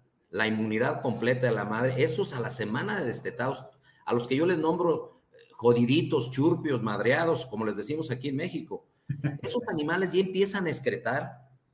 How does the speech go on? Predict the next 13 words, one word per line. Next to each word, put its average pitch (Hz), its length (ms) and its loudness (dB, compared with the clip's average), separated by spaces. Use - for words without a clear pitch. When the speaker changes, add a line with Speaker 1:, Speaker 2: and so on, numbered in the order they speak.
Speaker 1:
esos 165 240 2
no 196 140 -2
tienen 196 260 0
la 156 120 0
capacidad 123 1000 -2
de 117 120 0
estar 143 260 0
bloqueando 131 840 2
a 104 80 -2
determinado 120 520 0
momento 143 600 -4
los 117 400 0
agentes 156 760 -4